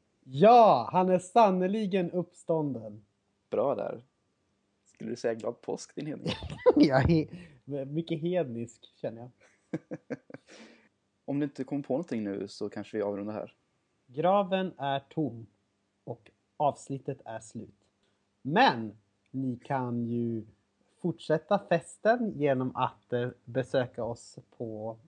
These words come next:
Speaker 1: Facebook och kanske gilla våran sida där.
Speaker 2: Mm.
Speaker 1: Eh, ni skulle kunna an-, mejla oss, eh,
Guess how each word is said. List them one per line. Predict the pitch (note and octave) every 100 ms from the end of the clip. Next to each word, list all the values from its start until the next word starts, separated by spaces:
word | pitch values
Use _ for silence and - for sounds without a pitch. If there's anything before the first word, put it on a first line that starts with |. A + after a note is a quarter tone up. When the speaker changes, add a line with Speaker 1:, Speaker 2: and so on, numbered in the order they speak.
| _ _ _
Speaker 1:
Facebook | B2 B2 - A#3+ B3 -
och | C#3
kanske | C#3 B2+
gilla | B2+ C3+ A#2
våran | A2 A2+
sida | - B2 B2
där. | C#3+ B3+ _ _ _ _ -
Speaker 2:
Mm. | F2+
Speaker 1:
Eh, | C#3 C3 B2+ B2 A2+ G#2 A2
ni | B2
skulle | A#2 - A#2
kunna | B2+ A2 G#2+ G2+ G#2 - _
an-, | B2+ A#2+ F#2 A#2+ G#1+ A2
mejla | C3 D3 C#3 A2 C#3+
oss, | B3 B3+ - - -
eh, | B2 A#2